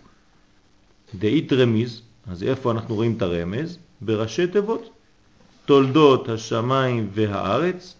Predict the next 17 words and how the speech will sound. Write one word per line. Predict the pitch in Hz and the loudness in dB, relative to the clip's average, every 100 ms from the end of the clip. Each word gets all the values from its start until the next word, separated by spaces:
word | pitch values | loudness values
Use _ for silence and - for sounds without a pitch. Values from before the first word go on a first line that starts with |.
| - | -12
זה | 110 | -10
תוהו. | 104 98 82 73 - _ _ _ _ _ _ _ _ _ | -8 -6 -6 -8 -18 _ _ _ _ _ _ _ _ _
כלומר, | - 107 131 117 92 - - - _ _ _ _ - | -4 0 4 2 0 -8 -20 -20 _ _ _ _ -10
התיקון | 101 - 117 190 233 254 - - _ _ _ _ _ _ _ _ - | -8 -8 -4 0 0 0 -8 -20 _ _ _ _ _ _ _ _ -12
של | 104 104 | -6 0
"אלה | 156 165 | 2 2
תולדות | 151 123 120 143 123 | 2 0 2 2 0
השמיים | - 127 131 120 | -4 -4 -2 0
והארץ", | 113 113 110 | 0 0 -2
אנחנו | 110 110 117 | -4 -6 -4
אומרים | 117 131 | -4 -4
שזה | 113 113 123 | -2 0 0
התיקון, | 113 98 117 135 196 196 | -2 -6 -2 0 -2 -2
תיקון | - 175 180 160 | -6 -2 0 0
למה? | 123 117 160 | 0 0 0
תיקון | 196 165 - 185 160 | -2 -4 -2 0 0
לתוהו, | - - 107 76 | -2 0 0 0